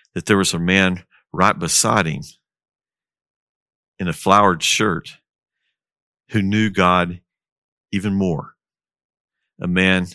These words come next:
with a suitcase full of children. Let's pray. Dear Lord, we thank you so much for Harvest Connection.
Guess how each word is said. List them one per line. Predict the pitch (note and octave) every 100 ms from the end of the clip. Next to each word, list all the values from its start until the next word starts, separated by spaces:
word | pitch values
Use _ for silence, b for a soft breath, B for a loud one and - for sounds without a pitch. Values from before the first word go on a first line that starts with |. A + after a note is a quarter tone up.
| _ _ _ _ _
with | F2+ -
a |
suitcase | - C#3+ C#3 - D#2+ - - - _ _ _ _ _
full | - F#2
of | E2
children. | - - D#2+ - - _ _ _ _ _ _ _ _ _ -
Let's | D3 -
pray. | G2 D#2+ D2 _ B B B B B -
Dear | C#3+
Lord, | D#3 D3
we | A#2
thank | F#2+ B2 B2
you | A2
so | - G#2+
much | F#2+ E2+ F2+ -
for | - F2 D#2
Harvest | D#2+ F#2 F2 F2+ -
Connection. | F2 F2 - F#2+